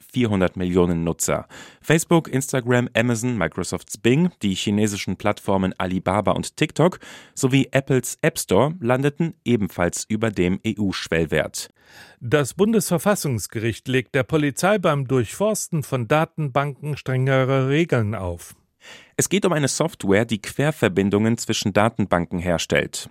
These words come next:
Speaker 1: Das System soll laut dem hessischen Landeskriminalamt etwa bei der großen Razzia gegen sogenannte Reichsbürger geholfen haben. Es habe eine Verbindung zwischen einer Telefonüberwachung und einem Verkehrsunfall gefunden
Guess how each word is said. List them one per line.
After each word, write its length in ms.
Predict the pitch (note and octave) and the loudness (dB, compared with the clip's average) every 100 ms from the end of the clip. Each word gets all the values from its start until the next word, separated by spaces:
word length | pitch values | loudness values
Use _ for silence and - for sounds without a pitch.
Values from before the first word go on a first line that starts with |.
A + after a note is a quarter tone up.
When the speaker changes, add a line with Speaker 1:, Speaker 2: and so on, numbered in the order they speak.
| - | -6
Speaker 1:
Das 160 | A#2 | -4
System 420 | - A#2+ - D#3+ E3 | -2 -2 -2 -2 -2
soll 220 | C3 B2 | 0 2
laut 320 | A#2 - - | 0 -2 -2
dem 160 | G#2+ G2 | -2 -2
hessischen 420 | C3+ - C3+ G#2+ | -4 -4 -4 0
Landeskriminalamt 1080 | G#2+ A2+ A2 - G2+ G2 B2+ B2 A2+ D#3 - | 0 0 -4 -2 -2 0 0 2 0 0 -6
etwa 280 | - - | -2 -2
bei 100 | A#2 | 0
der 120 | A2+ G2+ | 0 0
großen 400 | G#2 B2+ - G#2 | 0 -2 -2 -2
Razzia 420 | A#2 - - A#2+ | -2 -2 -2 0
gegen 300 | A2+ A2 G#2+ | 0 0 0
sogenannte 600 | A2 A2 A2 G#2 G#2 F#2+ | 0 2 0 0 -2 0
Reichsbürger 720 | F#2+ A2+ - - F2+ E2+ E2 | 0 0 -4 2 2 4 2
geholfen 520 | D#2 F2 F#2 - E2+ | 0 0 0 0 -2
haben. 360 | E2+ D#2 - D2 - - - - | 0 0 -2 -6 -10 -20 -20 -6
Es 160 | F#2+ | 0
habe 220 | A2+ D#3+ E3 | 2 2 2
eine 160 | A2+ | 0
Verbindung 500 | - D#2+ G2 D3+ F3+ | -2 2 2 2 0
zwischen 380 | - A#2+ - A2+ | 0 -4 -2 -4
einer 240 | G2+ G#2 | -2 -2
Telefonüberwachung 1040 | - G2 - D3 F#3+ G2+ F#2 F#2 F#2+ D3 - | 0 -2 0 0 0 2 2 2 0 -2 0
und 280 | C#3+ - | -4 -2
einem 200 | A#2+ B2 | -4 -4
Verkehrsunfall 800 | - A2+ - C3+ D3+ - F#2+ F2+ | -2 -6 -2 -2 -2 -4 0 0
gefunden 480 | F2 - G#2+ - F3+ | 0 0 0 2 0